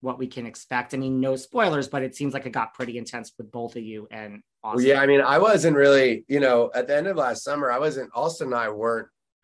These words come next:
Speaker 2: weren't on any terms. I had basically, like, you know, he was on a, and he'll tell you, he was on a pretty destructive, you know, tour for a couple months there. And, uh, and I got sucked into his path of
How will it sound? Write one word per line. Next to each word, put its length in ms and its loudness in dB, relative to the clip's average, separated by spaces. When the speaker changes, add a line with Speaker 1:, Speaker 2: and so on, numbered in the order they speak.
Speaker 2:
weren't 240 0
on 260 -4
any 240 -2
terms. 560 -16
I 120 2
had 120 2
basically, 420 -2
like, 440 -2
you 120 -4
know, 140 -2
he 220 -2
was 180 4
on 180 6
a, 300 4
and 120 2
he'll 140 4
tell 200 2
you, 120 4
he 100 2
was 140 0
on 80 4
a 60 0
pretty 240 -4
destructive, 840 -2
you 140 -2
know, 160 -2
tour 600 0
for 180 -2
a 60 -2
couple 260 -4
months 340 -4
there. 540 -2
And, 400 0
uh, 460 0
and 240 -2
I 220 2
got 240 0
sucked 460 -4
into 300 -2
his 220 -4
path 460 -4
of 260 -4